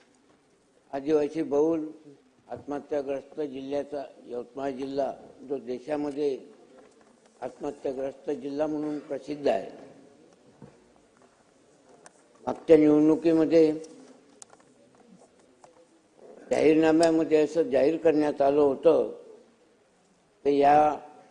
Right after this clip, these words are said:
राज्यामध्ये संपूर्ण शेतकऱ्यांचं कर्ज माफ, पण अद्यापपर्यंत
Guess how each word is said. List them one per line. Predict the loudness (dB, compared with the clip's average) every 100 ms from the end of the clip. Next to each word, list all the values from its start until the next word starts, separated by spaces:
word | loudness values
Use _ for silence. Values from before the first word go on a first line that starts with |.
| -4
राज्यामध्ये | -2 4 4 4 2 2 2 -2
संपूर्ण | -4 -2 0 0 0 -2
शेतकऱ्यांचं | -6 -2 0 0 -2 -4
कर्ज | -2 -4 0
माफ, | 0 2 -2 -4 -10 -20 _ _ _ _ _ _ _ _ _ _ _ _ _ _ _ _ 0
पण | 0 2
अद्यापपर्यंत | 0 6 6 8 6 6 4